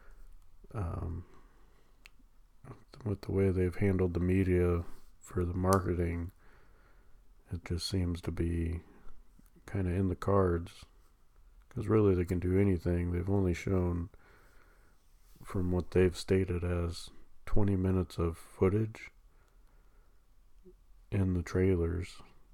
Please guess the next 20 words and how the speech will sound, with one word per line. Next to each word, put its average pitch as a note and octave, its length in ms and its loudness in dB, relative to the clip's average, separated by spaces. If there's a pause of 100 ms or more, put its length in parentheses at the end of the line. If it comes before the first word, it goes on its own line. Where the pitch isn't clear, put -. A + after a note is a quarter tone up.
(160)
and F2 200 -4
there's E2+ 340 -6 (1400)
plenty G2+ 360 4
of, F2+ 220 0 (240)
uh, E2+ 300 -6
s-, - 240 -10 (1300)
movie F#2+ 640 4 (360)
that, E2+ 280 -6 (200)
you G#2 100 0
know, F2+ 160 0
it's - 140 -4
a - 60 -4
three-hour F2+ 500 6
movie, F2+ 580 0 (1040)
so G#2+ 200 -4
there's F2+ 200 0
plenty G2+ 240 2
of F2+ 80 4
movie F2+ 300 4
that F2+ 280 -2